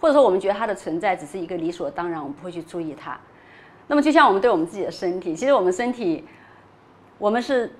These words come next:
身，身体支持我们去做了很多的活动啊，包括吃，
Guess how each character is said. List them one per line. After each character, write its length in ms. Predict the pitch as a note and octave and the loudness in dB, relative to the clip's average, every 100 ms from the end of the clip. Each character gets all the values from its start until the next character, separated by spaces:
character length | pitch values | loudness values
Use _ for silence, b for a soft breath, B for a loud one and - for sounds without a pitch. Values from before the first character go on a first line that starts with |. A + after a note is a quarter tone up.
| - | -20
身， 320 | - C4+ B3+ | -4 -2 0
身 200 | A#3 F4+ | 2 2
体 120 | E4+ | 4
支 240 | G3+ - F4+ | 2 0 -6
持 160 | - | 2
我 140 | C4 F3+ | 4 4
们 100 | F3+ | 2
去 140 | A3 | 0
做 160 | G#3+ A#3 | 0 2
了 80 | F#3 | 2
很 180 | F3+ | -2
多 160 | D3 F#3+ | -2 0
的 80 | F3+ | 0
活 360 | E3 E3 D3+ | -2 -6 -4
动 340 | E3 A#3 G#3 F#3 | -4 -4 -2 -2
啊， 260 | E3 D3 C3+ | -2 -4 -2
包 160 | F#3+ | -2
括 180 | G3 G3 | 0 -2
吃， 180 | E3+ - | -4 -8